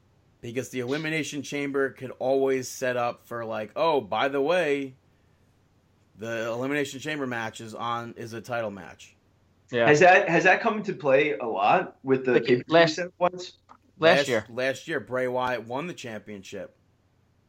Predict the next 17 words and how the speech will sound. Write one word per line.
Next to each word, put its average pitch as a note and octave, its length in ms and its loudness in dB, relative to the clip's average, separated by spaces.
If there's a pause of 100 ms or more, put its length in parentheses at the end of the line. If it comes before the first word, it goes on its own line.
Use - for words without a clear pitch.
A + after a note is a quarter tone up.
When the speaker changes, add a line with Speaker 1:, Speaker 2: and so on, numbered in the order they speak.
(1600)
Speaker 1:
in A#2 80 -10
Speaker 2:
Yep, A#2 80 4
Speaker 1:
the D3 60 6
Speaker 2:
he B2 40 -4
Speaker 1:
Elimination B2 440 0
Speaker 2:
did. A2 60 -10
Speaker 1:
Chamber. G2+ 500 -12 (2750)
Speaker 2:
Then D#3+ 180 -2
Speaker 3:
I - 20 0
Speaker 2:
who G#3 80 4
did A3 80 2
Speaker 3:
don't E3 80 2
Speaker 2:
he C#3+ 60 2
Speaker 3:
know. G#3+ 40 8
Speaker 2:
face A3 180 0
at G3 60 -18
WrestleMania? F#3+ 580 0